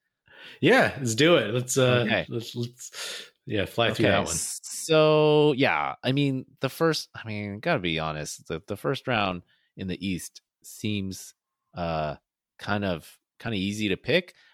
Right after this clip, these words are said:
Speaker 2: Um,
Speaker 1: Mm-hmm.
Speaker 2: I mean, y-, you and I, I think we probably follow the Eastern Conference a little less, and we see them a little bit less. But,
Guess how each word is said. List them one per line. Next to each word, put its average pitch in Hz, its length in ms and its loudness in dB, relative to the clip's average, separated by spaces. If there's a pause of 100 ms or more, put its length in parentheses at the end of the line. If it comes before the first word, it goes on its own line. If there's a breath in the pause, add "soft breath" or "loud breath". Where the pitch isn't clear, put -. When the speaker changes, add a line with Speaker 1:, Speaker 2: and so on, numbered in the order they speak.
(140 soft breath)
Speaker 2:
Um, 92 400 0
Speaker 1:
Mm-hmm. 143 200 6 (140)
Speaker 2:
I 117 60 -2
mean, 117 420 -2 (440)
y-, 147 100 -12 (400)
you 143 220 6
and 143 120 4
I, 120 140 4
I 113 40 2
think 113 280 -4
we 110 120 -4
probably 98 600 0
follow 90 340 0
the 82 160 -4
Eastern 87 240 -10
Conference 82 340 -8
a 80 60 -4
little 78 260 -4
less, 151 280 0
and 82 120 -8
we 76 100 -10
see 78 180 -8
them 76 180 -6
a 76 60 -8
little 76 160 -8
bit 76 180 -10
less. 80 240 -2
But, - 240 -6